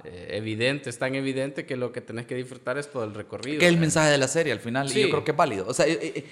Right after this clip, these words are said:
Speaker 2: es que yo entiendo por un lado lo que estaban tratando de hacer, pero no me gusta, la verdad siento que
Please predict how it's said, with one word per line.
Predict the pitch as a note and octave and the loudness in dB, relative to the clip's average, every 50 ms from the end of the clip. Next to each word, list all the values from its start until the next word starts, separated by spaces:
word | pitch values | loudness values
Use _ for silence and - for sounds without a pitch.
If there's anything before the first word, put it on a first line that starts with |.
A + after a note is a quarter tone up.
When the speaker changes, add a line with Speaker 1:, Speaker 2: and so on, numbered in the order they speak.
| - - - | -18 -16 -8
Speaker 2:
es | - E3 | -6 -2
que | - G3+ | 0 2
yo | F#3 G#3 A3 | 4 4 4
entiendo | G#3+ - F#3 F#3+ G3+ G#3 G3 | 4 6 6 6 6 6 4
por | - F3+ | 4 4
un | F3+ F3+ | 4 6
lado | E3 E3 F#3 G3 G3 | 8 8 8 8 8
lo | F3+ F3+ | 6 4
que | - | 2
estaban | - - D3+ D3 C#3 | 2 2 2 4 4
tratando | C#3+ C3+ B2+ C3+ C3+ C#3 C3 | 2 2 2 2 2 4 4
de | A#2+ A2 | 4 2
hacer, | G#2+ - D3+ E3 D#3+ - - | 2 2 0 0 0 0 0
pero | B2+ A#2 A2+ A2 G#2+ G#2+ G#2 | 2 2 4 4 2 0 -2
no | A2 B2 C3+ C#3 C#3+ D3 D#3 E3 F3 F#3+ | -4 -6 -4 -4 -2 -2 2 4 4 6
me | G3 | 6
gusta, | F3 D#3 F#3+ F#3+ - - A2 | 4 4 2 0 -2 -2 0
la | A2 | 2
verdad | G#2+ G#2+ A2+ B2+ C3+ | 2 2 2 2 2
siento | C3+ D#3 D3 C3+ D3+ D3 | 0 0 -2 -2 -4 -6
que | - D#3 C#3 - | -6 -8 -10 -12